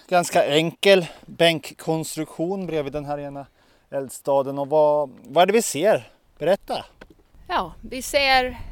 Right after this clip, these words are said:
Speaker 2: en stor, en stor del utav Åland och en, eh, bit utav skärgården till och med ser vi.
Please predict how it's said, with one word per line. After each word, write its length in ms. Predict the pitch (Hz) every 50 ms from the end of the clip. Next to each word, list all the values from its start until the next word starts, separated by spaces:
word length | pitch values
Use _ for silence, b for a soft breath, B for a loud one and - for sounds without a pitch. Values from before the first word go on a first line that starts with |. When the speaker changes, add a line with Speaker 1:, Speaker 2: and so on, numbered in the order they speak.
| B -
Speaker 2:
en 160 | - 262 262 254
stor, 560 | - - 311 302 285 285 277 262 254 247 226 - - - - - - - - - - -
en 120 | - 262 277
stor 300 | - - 339 349 330 277
del 320 | 220 220 269 359 370 277
utav 380 | 214 196 190 - 202 190 180 190
Åland 420 | 190 180 170 170 165 160 165 160
och 100 | 175 175
en, 300 | 180 180 185 185 185 180
eh, 140 | 180 180 180 - b b b b b b b b b b - - - - _ _ - - 170 160 170 - -
bit 320 | - 247 240 226 220 -
utav 360 | - 226 226 - 226 220 220 214
skärgården 640 | - - 294 330 349 247 180 160 143 135 139 151
till 160 | - 196 156
och 60 | 156
med 200 | 151 - 151 156
ser 220 | - - 156 139 135
vi. 180 | 139 151 180